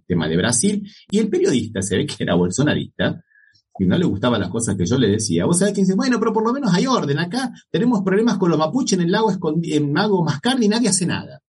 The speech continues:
¿Qué discurso están dando los medios de comunicación de Bariloche? Pensaba. ¿Y cuál es ese sentido común que se está creando en esas comunidades con relación a los pueblos originarios? Que,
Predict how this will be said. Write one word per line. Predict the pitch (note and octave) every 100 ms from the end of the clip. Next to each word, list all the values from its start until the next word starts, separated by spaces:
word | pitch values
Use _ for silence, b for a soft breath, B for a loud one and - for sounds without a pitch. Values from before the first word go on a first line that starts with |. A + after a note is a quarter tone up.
| _
¿Qué | D4
discurso | D4+ - - B2 G2+ G2
están | G2 G2
dando | G2 F#2+ F#2+
los | F2+
medios | G2 G2 G2+
de | G2
comunicación | F#2 F#2+ F#2 F2 - F#2 F2+
de |
Bariloche? | F2 F2 E2 D#2+ D#2+ E2+
Pensaba. | E2 E2 E2+ E2 B B B
¿Y | -
cuál | G#2+ E3
es | G3+
ese | E3+
sentido | B2+ G2+ A2+ D#3+
común | G#2+ G#2 F#3+
que | -
se | -
está | F#2
creando | F2 G2 F#2+
en |
esas | G2 -
comunidades | - D#2+ G#2+ F3
con | - F2
relación | E2+ - G2+
a | F2+
los | -
pueblos | G#2 G2
originarios? | E2 - F3 G#3+ -
Que, | F2 -